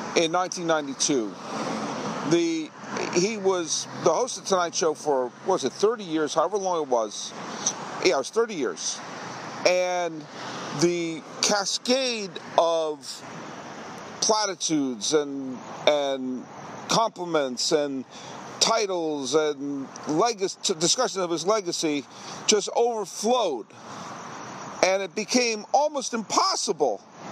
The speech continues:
And it almost in a way is to this day impossible to say anything negative about him because his legacy was so strong and so powerful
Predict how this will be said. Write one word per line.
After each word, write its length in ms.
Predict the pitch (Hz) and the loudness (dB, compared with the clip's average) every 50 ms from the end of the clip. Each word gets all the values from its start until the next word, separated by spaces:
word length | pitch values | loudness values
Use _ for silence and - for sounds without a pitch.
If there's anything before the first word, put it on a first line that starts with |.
| - - - - - - - - - - - - - - - - - - - - | -12 -12 -12 -12 -12 -12 -12 -12 -12 -12 -12 -12 -12 -12 -12 -12 -12 0 2 4
And 140 | 247 262 | 4 4
it 120 | 269 269 285 | 4 2 2
almost 340 | 302 330 339 320 277 - 277 | 0 0 0 -2 -4 -2 0
in 80 | 277 | 0
a 60 | 269 | 0
way 280 | 262 247 277 277 269 262 | 2 2 2 2 0 -2
is 200 | 254 247 208 - | -6 -8 -8 -2
to 180 | - - 254 254 | 0 2 2 2
this 220 | 262 254 214 - | 0 -2 -2 0
day 320 | - 294 330 - 403 370 311 | 2 2 2 2 2 0 -2
impossible 800 | 226 175 - - 190 180 175 151 - - - 131 113 104 85 - - - - - - - - - - - - - - - - - - - - - - | -2 -4 0 2 2 2 2 0 -2 -6 -6 -2 -2 -2 -2 -2 -8 -14 -14 -14 -12 -12 -10 -10 -10 -10 -12 -12 -12 -12 -12 -12 -12 -12 -6 0 2
to 160 | 208 220 208 | 2 2 2
say 440 | - - - 226 226 233 220 214 214 | 2 2 2 2 2 2 2 0 0
anything 640 | 214 208 196 - - 208 190 180 175 165 165 160 143 - - - - - - - - - - - - - - - - - - - | 0 -2 -4 0 2 2 2 2 0 -4 -6 -8 -8 -10 -12 -12 -12 -10 -10 -10 -10 -10 -10 -10 -10 -10 -10 -10 -10 -4 0 2
negative 460 | 180 240 302 349 320 220 180 139 127 | 2 2 2 2 2 0 0 0 -2
about 280 | 120 98 127 123 127 | 0 2 2 2 2
him 100 | 156 196 | 0 -2
because 380 | 196 202 170 - 202 196 180 - | -4 -4 2 2 2 2 2 0
his 300 | - 190 190 180 160 - | 0 0 0 0 -2 -2
legacy 560 | 175 165 170 180 190 175 196 - - 214 214 214 | 2 2 2 2 4 2 0 0 0 -2 0 0
was 140 | 208 185 | 0 2
so 160 | - 220 220 202 | 2 2 2 2
strong 560 | - - - - 233 269 311 294 214 160 151 | 0 0 0 2 2 2 2 2 0 -2 -4
and 100 | 147 139 | -4 0
so 160 | - 208 190 | 0 0 2
powerful 580 | 180 - 226 254 311 294 - - - 117 101 | 2 2 2 2 2 0 -2 -4 -4 -4 -4